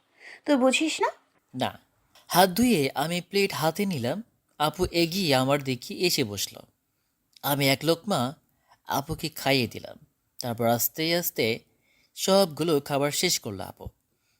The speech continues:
Speaker 2: খাওয়ার সময় ও তার দুষ্টুমি করতে হয়, প্রত্যেকটা আঙুলেই কামড় দিছে শয়তান মাইয়া। আমি প্লেট নিচে দিয়ে আসলাম, আবার রুমে আসলাম। ঘুমাও এখন।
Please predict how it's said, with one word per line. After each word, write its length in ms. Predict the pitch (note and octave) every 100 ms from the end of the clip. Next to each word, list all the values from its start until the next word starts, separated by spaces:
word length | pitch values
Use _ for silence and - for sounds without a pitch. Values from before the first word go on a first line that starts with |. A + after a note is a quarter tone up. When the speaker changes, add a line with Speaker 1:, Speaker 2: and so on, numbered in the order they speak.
| _
Speaker 2:
খাওয়ার 220 | - F#3+
সময় 320 | G3 G#3+ G#3+ G#3
ও 60 |
তার 220 | G3+ G#3
দুষ্টুমি 380 | E3+ F#3 - F#3
করতে 280 | A#2+ G2+ A2
হয়, 180 | F#2+ F#2+ - _ _ _ _
প্রত্যেকটা 480 | C4+ A#3 A#3 A3+ F#3+
আঙুলেই 420 | F3 A#3 F3 A#2+ - _ _
কামড় 340 | - A#3+ A3 D3+
দিছে 240 | C3+ A#2
শয়তান 420 | - - E3+ B2+
মাইয়া। 360 | A#2 G2+ G#2 - _ _ _ _ _ _
আমি 200 | C3+ D3+
প্লেট 300 | - E3 E3
নিচে 260 | D3+ D3+ D#3
দিয়ে 180 | A#2+
আসলাম, 340 | F#2 - - C#2+ - _ _ _ -
আবার 280 | C3 D#3+ C3+
রুমে 220 | C3 D3
আসলাম। 340 | D3 F3 G#3 - _ _ _ _ _ _ C#3+
ঘুমাও 240 | D3+ E3+ D3
এখন। 260 | A#2 A2+